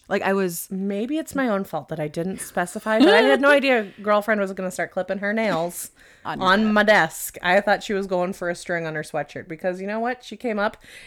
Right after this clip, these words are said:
Speaker 2: and she was holding her sleeve of her sweatshirt.
Speaker 1: Yeah.
Speaker 2: Asking for nail clippers.
Speaker 1: Mm-hmm, mm-hmm,
Speaker 2: And then
Speaker 1: mm-hmm.
Speaker 2: when I asked her, "What are you doing?" "Well, I had a broken nail." <laughs>
Speaker 1: All ten?
Speaker 2: All ten?
Speaker 1: <laughs>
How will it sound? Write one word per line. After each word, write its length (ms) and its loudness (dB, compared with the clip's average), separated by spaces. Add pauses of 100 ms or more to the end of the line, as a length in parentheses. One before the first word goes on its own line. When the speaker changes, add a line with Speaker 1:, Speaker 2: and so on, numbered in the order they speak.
(100)
Speaker 2:
and 140 -6
she 80 -6
was 120 -6
holding 300 -2
her 140 -6
sleeve 320 -6
of 100 -12
her 120 -10
sweatshirt. 520 -12
Speaker 1:
Yeah. 200 -4 (220)
Speaker 2:
Asking 420 -10
for 180 -8
nail 300 -12 (100)
clippers. 480 -10
Speaker 1:
Mm-hmm, 420 -10
mm-hmm, 200 -8 (200)
Speaker 2:
And 180 -4
then 200 -2
Speaker 1:
mm-hmm. 340 -10 (380)
Speaker 2:
when 160 -4
I 60 -6
asked 220 -10
her, 80 -14
"What 140 -10
are 60 -8
you 140 -10
doing?" 520 -10 (560)
"Well, 140 -6
I 60 -4
had 160 0
a 40 -2
broken 340 -2
nail." 380 -2 (640)
<laughs> 520 -6
Speaker 1:
All 180 0
ten? 340 -2 (280)
Speaker 2:
All 200 2
ten? 340 2
Speaker 1:
<laughs> 60 2